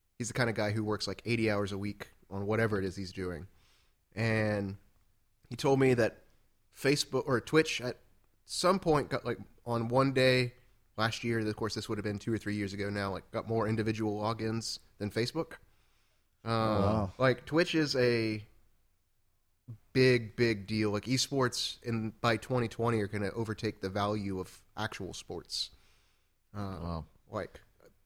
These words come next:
Speaker 1: the esport leagues are gonna be worth more than, like, soccer or N F L. Uh, and that's
Speaker 3: Wow.
Speaker 1: basically inevitable, like, especially because of, like,
Speaker 2: Yeah.
Speaker 1: Korea and Japan, especially, like, but it's here too. I
Speaker 3: Yeah.
Speaker 1: mean,
Speaker 2: Yeah, it's, well, yeah, 'cause it's worldwide.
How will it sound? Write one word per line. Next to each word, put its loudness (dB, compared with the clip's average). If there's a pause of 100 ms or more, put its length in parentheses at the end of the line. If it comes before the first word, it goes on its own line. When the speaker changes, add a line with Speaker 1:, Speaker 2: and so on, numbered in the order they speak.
Speaker 1:
the -2
esport -2
leagues -2
are -2
gonna 0
be -4
worth -2
more -2
than, -4
like, -6 (180)
soccer -2
or -10 (220)
N -4
F -6
L. -4 (680)
Uh, -8
and -2
that's -2
Speaker 3:
Wow. 0 (440)
Speaker 1:
basically 2
inevitable, 0
like, -8 (800)
especially 0
because -2
of, -2
like, 6
Speaker 2:
Yeah. 2
Speaker 1:
Korea 4
and 0
Japan, -2
especially, -6
like, -4 (300)
but 4
it's 4
here 4
too. -4 (220)
I 0
Speaker 3:
Yeah. 2
Speaker 1:
mean, -4
Speaker 2:
Yeah, 2 (180)
it's, -2
well, 0 (520)
yeah, 6
'cause 0
it's 0
worldwide. 0